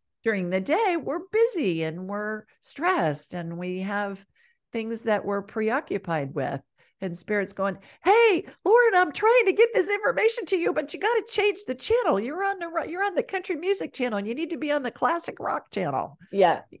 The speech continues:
Speaker 1: You know, just as an example.
Speaker 2: Yeah.
Speaker 1: So, yeah. So I'm not a fan of,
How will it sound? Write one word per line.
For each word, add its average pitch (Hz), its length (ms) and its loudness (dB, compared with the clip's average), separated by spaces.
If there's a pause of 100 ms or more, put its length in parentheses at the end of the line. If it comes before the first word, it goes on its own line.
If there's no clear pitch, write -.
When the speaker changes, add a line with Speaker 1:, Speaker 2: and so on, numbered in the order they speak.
(100)
Speaker 1:
You 220 80 -6
know, 160 160 -4
just 185 320 -4
as 175 180 -2
an 160 100 -2
example. 135 680 -6
Speaker 2:
Yeah. 185 180 4
Speaker 1:
So, 170 380 0 (400)
yeah. 381 240 4
So - 180 -2
I'm 254 160 0
not 294 200 2
a 294 80 2
fan 226 580 -4 (100)
of, 180 500 0